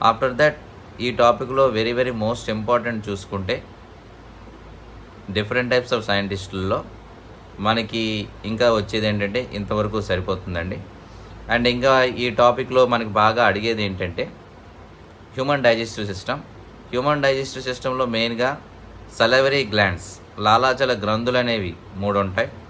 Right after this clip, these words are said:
త్రీ పెయిర్స్ అనేవి ఉంటాయి. And లాలాజల గ్రంథుల్లో ఉండే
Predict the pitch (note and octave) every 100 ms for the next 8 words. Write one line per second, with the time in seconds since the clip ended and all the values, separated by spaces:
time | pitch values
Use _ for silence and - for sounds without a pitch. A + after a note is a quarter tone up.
0 | - - - - - - - - A2+ A2
1 | A2 G2 F#2+ G2 F#2 F2+ E2+ A2 - -
2 | - - - - - - - - - -
3 | - - - A2+ A#2 G#2 E2+ - F#2 G2+
4 | A2+ C3 C3 C3+ A#2+ A#2 A#2+ A#2 A#2+ A2+
5 | A2